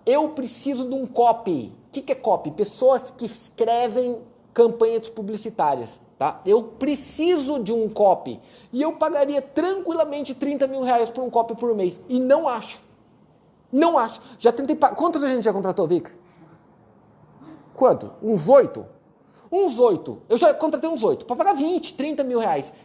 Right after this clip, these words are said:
Nenhum funcionou até agora. Luiz, quem que faz? Eu aprendi.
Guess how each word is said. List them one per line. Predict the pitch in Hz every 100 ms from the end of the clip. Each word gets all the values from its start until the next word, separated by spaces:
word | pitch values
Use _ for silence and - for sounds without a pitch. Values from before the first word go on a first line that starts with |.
| -
Nenhum | 254 359 359
funcionou | 302 285 233
até | 208
agora. | 147 98 - _ _ _ _ _
Luiz, | 320 349
quem | 330 311
que | 311
faz? | 285 175 131 - -
Eu | 262 254
aprendi. | 254 190 110